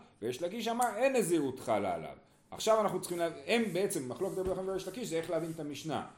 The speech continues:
כן? האם אני אומר, אני מקבל על עצמי נזירות בבית הקברות, איך אני מפרש את הסיטואציה? האם אני אומר,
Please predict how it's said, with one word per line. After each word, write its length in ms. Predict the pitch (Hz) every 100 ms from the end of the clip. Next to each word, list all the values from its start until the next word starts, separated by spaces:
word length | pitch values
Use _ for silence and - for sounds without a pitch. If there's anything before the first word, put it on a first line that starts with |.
| -
כן? 180 | - 143 - -
האם 200 | 156 226
אני 140 | 214 190
אומר, 360 | 180 185 165 113 - - _ -
אני 180 | 180 196
מקבל 300 | 160 170 226
על 160 | 208 190
עצמי 120 | 185
נזירות 280 | 160 175 165
בבית 200 | 160 151
הקברות, 420 | 143 139 113 131
איך 140 | 190
אני 140 | 214 196
מפרש 340 | 190 185 196
את 80 | 190
הסיטואציה? 640 | 170 165 185 165 139 107
האם 160 | 107 185
אני 140 | 170
אומר, 320 | 160 156 156